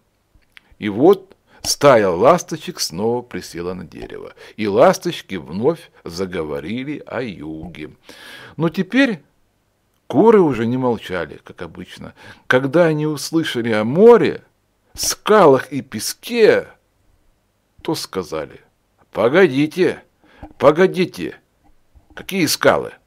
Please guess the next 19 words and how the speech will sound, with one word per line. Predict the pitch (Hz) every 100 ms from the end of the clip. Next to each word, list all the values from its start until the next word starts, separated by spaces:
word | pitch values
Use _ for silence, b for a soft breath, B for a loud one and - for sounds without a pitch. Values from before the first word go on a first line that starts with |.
| _ _ _ _ _ -
Какой | 98 135 143
песок? | 151 131 190 156 - - _ _ _
Что | - - 165
вы | 180
несете? | 190 139 202 170 - 57 - B B
Вот | 123 147 147
у | 147
нас | 117 123 151
есть | 202 214 214
свой | - 196 214 120 117 160 143 104 _ b b
куриный | - 202 135 135 147 160 170
авторитет". | 170 175 180 185 127 90 - _ _ B B B B B
И | 156 165
знаменит-, | 113 127 131 139 135 117 - -
знаменитая | - 107 117 127 135 123 107 95
летчица | 90 113 202 214 - 202 170 - 185
начала | 160 107 123 117 - 101
сознанием | 92 110 92 98 90 80 71 71 73
дела, | 92 170 185 170 139